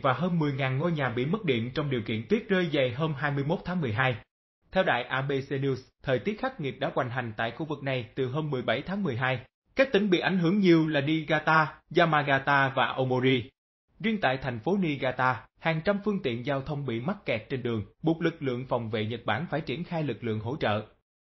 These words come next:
Tổng thống Nga loại trừ khả năng quân sự quá nền kinh tế. Ngày hai mươi mốt mười hai, phát biểu tại hội nghị quốc phòng cuối năm,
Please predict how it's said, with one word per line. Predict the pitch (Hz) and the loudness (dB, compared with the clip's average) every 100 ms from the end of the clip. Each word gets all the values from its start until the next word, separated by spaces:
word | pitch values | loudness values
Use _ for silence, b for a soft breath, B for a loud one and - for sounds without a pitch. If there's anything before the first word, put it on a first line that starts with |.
| _ | _
Tổng | 156 185 | 2 4
thống | 208 233 | 0 2
Nga | 190 175 | 2 4
loại | 139 131 | 4 2
trừ | 139 143 | 2 -2
khả | 135 156 | 0 -2
năng | 175 160 | -2 -2
quân | 165 156 | -2 -2
sự | 139 120 113 | -2 -6 -2
quá | 175 | 0
nền | 175 113 | 2 0
kinh | 110 139 | -2 -2
tế. | 143 165 285 - _ _ _ - | 2 2 0 -8 _ _ _ -2
Ngày | 139 | 0
hai | 131 185 | 2 2
mươi | 185 180 | 2 4
mốt | 196 226 | 2 2
mười | 139 113 | 0 0
hai, | 135 131 - _ | 0 -2 -4 _
phát | 226 240 | 0 2
biểu | 127 123 185 | 0 2 0
tại | 120 | -2
hội | 117 117 | 0 -2
nghị | 117 107 | -2 -2
quốc | - - | -4 0
phòng | 135 107 | 0 0
cuối | 139 196 | 0 2
năm, | 160 | 2